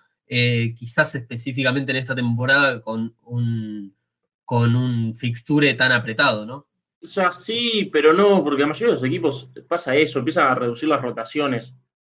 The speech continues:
Speaker 2: muchísimo, y solo que Tibo se apura un poco con eso por ahí. Pero, no sé, es muy raro ver, tipo, equipos de más de ocho. Ocho es muy largo ya en postemporada. Eh, oh, excepto que tengas un, no sé, me pienso los Warriors de dos mil quince, dos mil dieciséis, que eran muy largos.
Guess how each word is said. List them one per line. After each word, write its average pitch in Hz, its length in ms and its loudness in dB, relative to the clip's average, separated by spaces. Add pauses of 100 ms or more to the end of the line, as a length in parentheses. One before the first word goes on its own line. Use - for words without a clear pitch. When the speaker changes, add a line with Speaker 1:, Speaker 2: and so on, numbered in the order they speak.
(420)
Speaker 2:
muchísimo, 151 800 0
y 123 340 -6
solo 151 220 0
que 127 120 2
Tibo 147 260 4
se 120 140 -6
apura 139 320 -2
un 127 120 -2
poco 123 240 -4
con 120 140 -4
eso 123 180 -8
por 120 140 -4
ahí. - 180 -2 (1120)
Pero, 120 920 2
no 131 140 -2
sé, 160 260 4
es 135 80 2
muy 170 180 2
raro 170 280 6
ver, 127 180 4
tipo, 123 180 -6
equipos 127 280 -4
de 123 80 -2
más 123 160 -2
de 123 100 -2
ocho. 120 440 -6 (440)
Ocho 147 220 0
es 147 80 2
muy 135 240 2
largo 127 280 2
ya - 120 -10
en 123 80 -12
postemporada. 110 560 -16 (880)
Eh, 117 120 -4
oh, 110 240 -2
excepto 135 260 2
que 127 40 2
tengas 131 240 0
un, 123 560 -4 (120)
no 127 100 -6
sé, 127 120 -2
me 120 120 -2
pienso 139 260 0
los 123 160 4
Warriors 131 320 2
de 120 80 -2
dos 113 80 -2
mil 120 340 -6
quince, 127 360 0
dos 117 80 -2
mil 120 100 -2
dieciséis, 123 420 -4
que 127 80 -2
eran 120 160 0
muy 123 200 0
largos. 113 440 -2